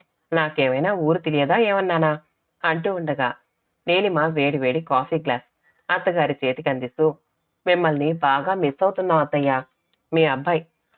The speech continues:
అమ్మను వచ్చేయమంటానని అంటూనే ఉన్నారు. నేనే పాపం కొన్నాళ్ళు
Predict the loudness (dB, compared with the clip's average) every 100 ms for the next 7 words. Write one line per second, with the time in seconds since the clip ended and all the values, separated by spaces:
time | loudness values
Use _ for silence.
0 | _ 0 2 0 0 2 0 0 -2 0
1 | 0 0 2 0 0 -2 0 2 2 0
2 | -2 -4 _ _ _ -2 2 4 2 0
3 | _ _ _ _ _ 2 2 0 0 0
4 | 0 0 0 -2